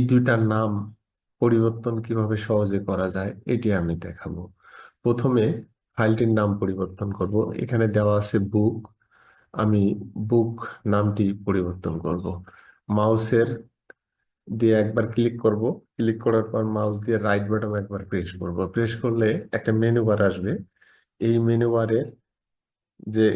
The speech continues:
অপশনগুলো দেখতে পাচ্ছেন, এগুলো এক একটার কাজ এক এক রকম। আমি রিনেমে আসব। এই রিনেমে একবার মাউসের লেফট বাটন প্রেস করব। প্রেস করলে বুক যে নামটি আছে, এই নামটি সিলেক্ট হয়ে যাবে। এরপর ব্যাক স্পেস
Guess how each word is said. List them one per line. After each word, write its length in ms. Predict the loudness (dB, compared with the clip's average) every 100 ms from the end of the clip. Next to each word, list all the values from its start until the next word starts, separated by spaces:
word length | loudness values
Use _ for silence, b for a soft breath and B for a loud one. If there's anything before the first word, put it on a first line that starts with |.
| 0
অপশনগুলো 480 | -6 -6 -4 0 2
দেখতে 280 | 2 0 -2
পাচ্ছেন, 420 | -4 -4 -6 -6 -4
এগুলো 220 | 0 2
এক 140 | 2 0
একটার 280 | -4 0 0
কাজ 140 | 2 0
এক 140 | 0 -2
এক 80 | -2
রকম। 280 | -2 -2 -2 -2 -8 _ _ _ _
আমি 300 | -4 0 0 0 -4 -8 -4 2
রিনেমে 420 | 4 4 2 0
আসব। 260 | -2 -4 -8 -6 0
এই 140 | 2
রিনেমে 460 | 4 2 2 0 0
একবার 380 | 0 -2 -2 0
মাউসের 420 | 0 -2 -2 -4
লেফট 260 | -2 -4 -4
বাটন 220 | -6 -4 -4
প্রেস 220 | -4 -4
করব। 280 | -2 -2 0 0 -2 -8 b b b b b
প্রেস 200 | -2 -2 -2
করলে 340 | 0 2 4 2 -4 -10 -10
বুক 380 | 0 2 2 -2 -8 -6
যে 140 | -2
নামটি 360 | 0 2 2 2
আছে, 200 | 2 0 0
এই 80 | 0
নামটি 380 | 0 0 -2 -4 -6
সিলেক্ট 440 | -4 0 0 0
হয়ে 200 | -2 -2 -4
যাবে। 240 | -8 -10 -16 _ b b b
এরপর 280 | -4 0 0
ব্যাক 260 | 4 4 4 2
স্পেস 340 | 0 -2